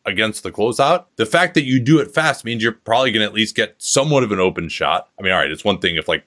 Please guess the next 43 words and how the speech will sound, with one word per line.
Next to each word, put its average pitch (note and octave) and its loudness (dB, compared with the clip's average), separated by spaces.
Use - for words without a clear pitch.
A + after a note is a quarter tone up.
you E2+ -12
know, D2 -8
someone's E2 -8
gonna D#2+ -6
come - -4
and D#2 -4
block G2+ 0
your F#2 -4
three A#2+ 2
or F2+ 0
something, F2+ -4
but B2 0
you A2+ 2
still C#3+ 2
got A#2 0
the A2 -4
defense F#2+ -4
in F#2+ -10
rotation. F2 -6
You F#2 -2
still C#3 0
feel A2 -2
good G2 0
about F2 2
the F#2 0
shot F#2 -2
that E2+ -4
you're F#2 0
getting E2+ -2
if G2+ -4
it E2+ -6
comes F2+ -4
off E2+ 0
a F2+ -8
movement D#2 -14
like C#2+ -12
that, F#2 -2
or C3 4
you're A2+ 2
able A2+ 0
to G#2+ 2
drive F#2+ 0
and G#2 -2